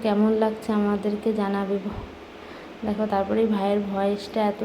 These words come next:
সুন্দর, কিন্তু দুর্ভাগ্যের বিষয় আমি ভাইয়ের ভয়েসটা দিতে পারিনি।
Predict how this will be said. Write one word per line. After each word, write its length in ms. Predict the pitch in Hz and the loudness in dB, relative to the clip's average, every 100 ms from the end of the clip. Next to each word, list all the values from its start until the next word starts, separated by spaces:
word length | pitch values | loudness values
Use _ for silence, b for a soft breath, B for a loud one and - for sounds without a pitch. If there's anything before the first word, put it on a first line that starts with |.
| 226 | -2
সুন্দর, 360 | 233 233 220 208 | 2 2 2 2
কিন্তু 220 | 214 214 | 2 2
দুর্ভাগ্যের 640 | 208 208 202 208 190 220 208 | 4 4 4 2 0 0 0
বিষয় 300 | 214 220 214 | 0 0 0
আমি 160 | 214 | 0
ভাইয়ের 300 | 214 196 202 | 0 0 0
ভয়েসটা 460 | 208 202 202 - 214 | 2 2 2 -2 -4
দিতে 280 | 190 190 202 | -2 -2 0
পারিনি। 360 | 202 196 196 | 0 0 -4